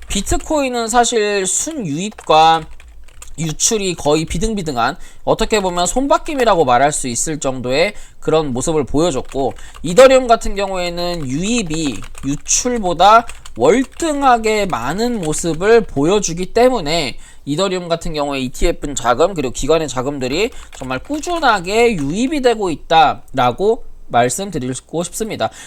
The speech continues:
그 다음에 두 번째가 중요하잖아요. 어쨌든 우리는 다 알트코인들을, 현물로 알트를 매매를 많이 하고 있기 때문에 정말 알트장이 안 올 수 있냐, 이제 정말 알트장은 안 올 거냐라는 얘기를 한번 해볼게요.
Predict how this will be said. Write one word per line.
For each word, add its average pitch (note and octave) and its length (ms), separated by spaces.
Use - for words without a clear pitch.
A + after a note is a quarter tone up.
그 - 100
다음에 A#3 640
두 - 160
번째가 A#3+ 360
중요하잖아요. E3 720
어쨌든 F#3 240
우리는 D#3+ 260
다 C#3+ 180
알트코인들을, G3 1120
현물로 B3+ 420
알트를 F3 460
매매를 D3 320
많이 - 240
하고 C4 320
있기 D3 180
때문에 C3+ 480
정말 D4 260
알트장이 A#3 480
안 C#3 160
올 G3 140
수 F#3+ 220
있냐, C#3+ 600
이제 D3+ 400
정말 A#3+ 240
알트장은 F#3+ 480
안 A#2 220
올 A#3 80
거냐라는 E3 840
얘기를 C#3+ 420
한번 G3 280
해볼게요. G#3+ 520